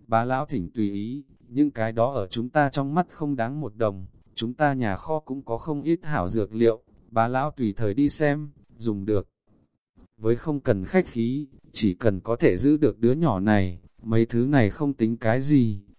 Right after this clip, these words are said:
Ta sẽ không khách khí, lời nói còn chưa nói xong, kia đầu Tình Nhi lại phun ra cái trời đất u ám, chính là vừa rồi ăn vào đi đồ vật cũng không có nhổ ra nhiều ít,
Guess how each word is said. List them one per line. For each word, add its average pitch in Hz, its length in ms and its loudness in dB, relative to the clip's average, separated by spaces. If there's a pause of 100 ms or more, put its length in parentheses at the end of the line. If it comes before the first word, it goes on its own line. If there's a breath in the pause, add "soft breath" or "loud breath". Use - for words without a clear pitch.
(560)
Ta 151 160 6
sẽ 135 220 2
không 143 240 -4
khách 185 240 0
khí, 127 480 -4
lời 104 220 4
nói 107 240 0
còn 110 280 2
chưa 151 200 6
nói 127 240 2
xong, 143 400 2 (280)
kia 151 200 8
đầu 104 200 2
Tình 110 300 2
Nhi 139 180 8
lại 120 220 2
phun 143 260 2
ra 135 220 6
cái 120 240 0
trời 117 240 4
đất 143 200 4
u 139 160 2
ám, 117 380 2 (260)
chính 135 280 -2
là 107 120 4
vừa 101 240 2
rồi 104 260 4
ăn 135 180 0
vào 113 220 0
đi 143 160 6
đồ 117 180 4
vật 101 240 -2
cũng 135 200 -6
không 147 240 -6
có 123 160 -4
nhổ 143 240 -2
ra 139 200 4
nhiều 113 300 6
ít, 151 200 6